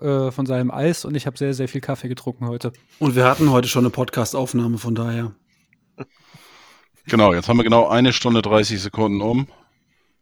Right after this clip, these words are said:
Speaker 3: Gute Zeit, gut in der Zeit. Ähm, das war noch nicht der letzte in diesem Jahr. Ähm, natürlich werden wir nach dem Spiel, äh, nach dem drei zu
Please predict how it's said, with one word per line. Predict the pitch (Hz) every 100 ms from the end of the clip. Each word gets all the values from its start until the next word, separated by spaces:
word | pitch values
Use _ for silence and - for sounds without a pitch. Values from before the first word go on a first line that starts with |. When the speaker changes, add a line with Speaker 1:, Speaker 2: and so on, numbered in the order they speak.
| _
Speaker 3:
Gute | - 113 120
Zeit, | - 104 110 - 107
gut | 104 127
in | 107
der | 104
Zeit. | - 92 95 - - -
Ähm, | 95 95 90 90 87 _ _ _ - _ _ _ _ _ _ - _ _ 78
das | 80 -
war | 92
noch | 92
nicht | 92 -
der |
letzte | 87 87 87
in | 82
diesem | 82 80
Jahr. | 76 82 117 _ -
Ähm, | 85 80 69
natürlich | 85 85 - 95 -
werden | 90 87 85
wir | 87 85 -
nach | 87 87 -
dem | - 90
Spiel, | - - 85 85 _ _ - - - - - - - -
äh, | 87 85
nach | 90 95
dem | 101
drei | 90 90
zu | 92 92 90 -